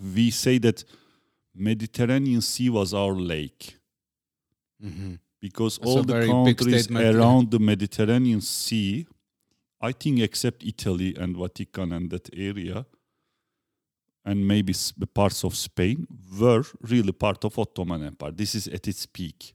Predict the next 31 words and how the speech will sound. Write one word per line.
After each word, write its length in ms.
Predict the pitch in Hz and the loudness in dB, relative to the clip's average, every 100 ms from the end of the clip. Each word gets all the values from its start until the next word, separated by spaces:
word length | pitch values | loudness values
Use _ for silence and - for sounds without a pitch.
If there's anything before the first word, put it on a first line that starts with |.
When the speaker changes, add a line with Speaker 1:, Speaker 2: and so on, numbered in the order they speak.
| - | -14
Speaker 2:
Mm. 220 | 92 80 80 _ _ _ _ _ _ _ _ - | -12 -12 -16 _ _ _ _ _ _ _ _ -2
Speaker 1:
On 240 | 101 120 | 2 4
the 100 | 120 | 4
other 300 | 107 156 202 | 4 2 2
hand, 400 | 127 85 120 - | 0 0 0 -4
this 280 | 104 110 135 | -2 -2 -2
is 120 | 131 | -2
not 380 | 139 180 - - _ _ _ _ | -2 -2 -4 -18 _ _ _ _
very, 220 | 98 127 | 0 2
very 220 | 131 113 104 | 4 4 2
old 280 | 92 92 - | 0 -2 -4
history. 520 | - - - 65 - - _ _ _ _ _ _ | -10 -10 -8 -12 -12 -20 _ _ _ _ _ _
Just 260 | 151 160 - | -4 -4 -2
go 200 | 214 208 | -2 0
back, 340 | 143 - - - - _ _ _ _ _ | -2 -4 -12 -20 -20 _ _ _ _ _
how 100 | 110 | -4
many? 460 | 107 92 90 107 - _ _ _ _ _ _ _ _ - | -2 0 0 -4 -6 _ _ _ _ _ _ _ _ -4
Eighty 360 | 143 170 - | -2 -2 -2
years, 500 | 90 85 107 - - - 98 | -2 0 0 -4 -10 -12 -18
okay, 220 | - 143 | -10 -6
eighty, 260 | 117 113 - | -4 -4 -2
ninety 500 | 98 107 117 - 80 | 2 4 2 0 -8
years. 480 | 73 92 131 - - _ _ _ _ _ _ _ _ _ _ | -8 -6 -8 -12 -16 _ _ _ _ _ _ _ _ _ _
So 320 | - 107 101 | -2 0 0
Jerusalem 760 | 92 104 110 170 - 101 87 82 | 2 4 4 4 2 2 2 -2
was 160 | 78 | -4
a 60 | 82 | -6
part 280 | - 80 - | -6 -8 -8
of 160 | 76 | -10
Ottoman 400 | 76 - 71 69 | -12 -10 -12 -8
Empire. 400 | 76 - 101 131 | -10 -8 -4 -4